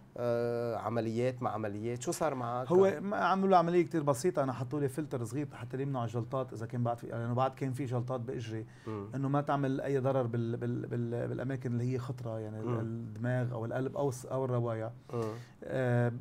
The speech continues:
Speaker 2: عملية كتير بسيطة كانت، ولكن طبعًا الحكماء، ال-، الأطباء كلهم قالوا نفس الكلمة، قالوا لي: "أنت معجزة سيارة"، يعني أنت، آه،
Speaker 1: معجزة شو؟
Speaker 2: سيارة، لأنه أنت أمت-،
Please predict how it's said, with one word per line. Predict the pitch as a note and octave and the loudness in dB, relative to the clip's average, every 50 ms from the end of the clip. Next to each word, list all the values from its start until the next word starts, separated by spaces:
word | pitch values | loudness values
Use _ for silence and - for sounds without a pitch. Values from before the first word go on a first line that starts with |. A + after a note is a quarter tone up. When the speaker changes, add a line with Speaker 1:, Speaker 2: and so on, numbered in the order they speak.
| - - - - - | -8 -10 -10 -6 -4
Speaker 2:
عملية | - D3+ D#3+ E3 E3+ D#3+ D#3+ D#3 | -2 0 0 0 2 2 2 2
كتير | C#3+ A#2+ - C#3+ | 2 0 -2 0
بسيطة | C3+ C3+ B2 B2+ E3 D#3+ C#3 | 0 0 2 0 -2 -2 -2
كانت، | B2+ - C#3 C#3 C3 C3 | -4 -2 -2 -2 0 2
ولكن | C3+ D#3 E3+ D#3+ - D3+ C#3+ C#3+ | 2 2 2 2 0 0 0 2
طبعًا | C#3 E3 E3 E3+ D3 C3+ | 2 4 4 6 4 4
الحكماء، | B2 B2+ D3+ D3 - E3 D#3 C#3+ C#3+ D3 - - C3 | 2 -2 -4 -4 -2 0 0 2 2 0 0 -2 -2
ال-، | B2+ - | -2 -2
الأطباء | - B2+ - - B2+ B2 F3+ E3 D#3+ D3+ | -2 -2 -2 -2 0 0 0 0 0 0
كلهم | - F3 E3 D3+ D#3+ | 2 2 0 0 2
قالوا | - D#3 D3+ C#3+ | 2 0 2 2
نفس | D#3 D#3+ - - | 0 -2 -4 -4
الكلمة، | C#3 B2 - F3+ F3+ D#3+ D3 B2+ B2 B2 B2 - - - - - - - | -6 -4 -2 -2 -2 0 0 -2 -2 -2 -4 -8 -12 -18 -20 -16 -8 -4
قالوا | C3 C#3+ D3 D3+ | 0 0 2 2
لي: | C#3+ C#3+ - | 2 2 0
"أنت | D3+ D#3 D3 D3 C#3+ C3+ C3+ C3+ C3+ | 0 -4 -2 0 0 0 2 0 0
معجزة | C#3 C#3+ D3 C#3 B2+ B2+ B2+ | 0 0 0 0 0 -2 -4
سيارة"، | A#2+ B2 C#3 C3+ C#3 D3 D3 C#3 B2 A2+ | -6 -6 -4 -4 0 0 2 2 2 0
يعني | A2 A2 G#2+ G#2+ A2+ C3 | -2 -4 -4 -6 -6 -6
أنت، | C3 B2+ B2+ B2+ | -8 -6 -2 0
آه، | B2 A#2+ B2 - - - C3 B2+ | 0 2 2 0 0 0 2 2
Speaker 1:
معجزة | C3 C3 - C3+ B2 B2 B2 | 2 2 2 0 0 0 0
شو؟ | A#2+ - D3 D3+ - | 0 0 -2 -4 -4
Speaker 2:
سيارة، | - - D3 C#3 C#3 D3 D#3+ E3+ D3 B2+ A#2+ | -4 -2 0 2 4 6 6 6 6 4 2
لأنه | A#2+ A#2 A#2 A#2+ B2+ C3+ | 0 0 -2 -2 -2 -4
أنت | C3 B2+ C#3+ | -4 -4 -2
أمت-، | - C#3+ C#3 - - - - - | -2 -2 -4 -6 -8 -14 -16 -10